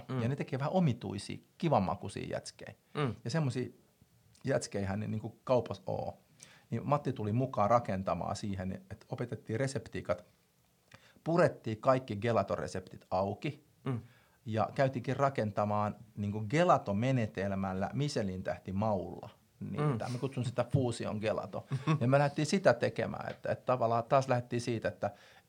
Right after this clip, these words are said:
Speaker 2: että se tukkuhinta kyllä nyt tuplaantuu meille verrattuna
Speaker 1: Mm.
Speaker 2: halvempaan, mut nyt me pystytään tekemään ihan älyttömän hyvää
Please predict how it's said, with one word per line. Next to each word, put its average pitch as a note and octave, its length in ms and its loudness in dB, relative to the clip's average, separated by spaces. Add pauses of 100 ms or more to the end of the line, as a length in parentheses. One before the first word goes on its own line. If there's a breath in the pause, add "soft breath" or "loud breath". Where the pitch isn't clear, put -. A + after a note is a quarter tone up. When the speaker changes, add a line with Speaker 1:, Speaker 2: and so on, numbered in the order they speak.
(140)
Speaker 2:
että - 160 -4
se - 60 -10
tukkuhinta A2+ 480 -2
kyllä C#3 160 -2
nyt C3+ 220 -2
tuplaantuu G#2+ 640 -2
meille G2+ 340 -2
verrattuna G#2 400 0
Speaker 1:
Mm. G#2 40 -6
Speaker 2:
halvempaan, G#2 640 0
mut A2+ 160 -6
nyt A#2+ 120 -10
me B2 120 -2
pystytään A2+ 280 -2
tekemään A2+ 320 -2
ihan A2 220 -2
älyttömän G2+ 460 -6
hyvää F#2+ 300 -4